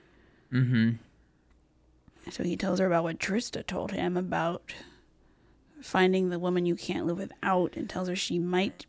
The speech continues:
Speaker 2: be the one.
Speaker 1: <sighs> We have heard that, that line very many times throughout the season.
Speaker 2: Yeah, that really stuck with Gary. <laughs>
Speaker 1: Uh-huh. Yes.
Speaker 2: So, I don't know, telling someone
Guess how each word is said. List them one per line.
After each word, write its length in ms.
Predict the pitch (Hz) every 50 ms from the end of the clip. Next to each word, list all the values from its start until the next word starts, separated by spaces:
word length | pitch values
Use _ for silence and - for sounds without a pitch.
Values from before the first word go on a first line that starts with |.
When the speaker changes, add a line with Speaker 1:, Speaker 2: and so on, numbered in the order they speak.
| _ -
Speaker 2:
be 140 | - 196 196
the 140 | 196 185 185
one. 520 | 165 - 151 147 - - - - - -
Speaker 1:
<sighs> 580 | 120 107 101 90 87 - - - - - - -
We 160 | 131 143 156
have 180 | 160 143 127 -
heard 400 | 117 117 110 104 101 95 87 -
that, 260 | 87 80 82 85 - - _ _ _ _ _ -
that 320 | 104 85 80 80 - - - - _ _ _ -
line 560 | 117 110 101 87 87 85 82 82 80 90 - - - - - - - _ _ _ _ _ _ _ _ _ _ _ -
very 360 | 117 113 110 117 113 107 104
many 240 | 101 101 95 92 87
times 420 | - 92 76 76 78 95 - - _ -
throughout 240 | - 104 90 87 -
the 60 | - 90
season. 480 | - - 92 90 92 92 92 95 92 - - - - - - - -
Speaker 2:
Yeah, 160 | - 196 - 160
that 180 | 185 190 185
really 240 | 196 196 196 196 196
stuck 320 | 196 - - 196 196 - -
with 200 | 151 160 - -
Gary. 440 | 160 156 151 - 202 214 226 - -
<laughs> 60 | - - - - - - - -
Speaker 1:
Uh-huh. 600 | 233 269 269 262 - 101 92 110 107 107 107 104 101 - - _ _ _ _ _ _ _ - - - - _ _ _ _ _ _ _ _ _ _ _ -
Yes. 540 | - 127 107 95 101 - - - - - - - - - _ _ _ _ _ _ - -
Speaker 2:
So, 580 | - - - - - - - 101 101 - 190 208 - - - - _ -
I 80 | - 277
don't 120 | 339 370
know, 140 | 349 277 214
telling 300 | - 233 240 277 294 294
someone 600 | 294 - 294 285 285 277 269 262 262 262 262